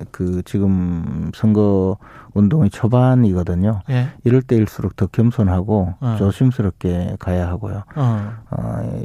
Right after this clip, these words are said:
Speaker 1: 지금은 이제 예민한 시기이기 때문에 약간의 그, 어, 잘못도 커, 커 보일 수밖에 없고,
Speaker 2: 예.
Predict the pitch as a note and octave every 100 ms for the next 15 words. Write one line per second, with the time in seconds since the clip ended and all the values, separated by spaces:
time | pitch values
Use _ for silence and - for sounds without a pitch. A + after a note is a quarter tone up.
0 | - - B2 C3 A2+ G#2 G#2 A2+ D3 F3+
1 | E3+ B2+ - A2 G#2 G2+ G#2+ G2 F#2 -
2 | - B2+ F3+ F3+ C#3 A2 - - G2+ F#2+
3 | F#2+ - - - - - G2+ F#2 F#2+ -
4 | A2+ A2+ G2+ - F#2 F2+ - - E3+ E3
5 | - - - F#3+ F3 F3+ D3+ A2 - B2
6 | G2+ - F#2 E2 - F2+ F2 A2 D3 B2
7 | A#2+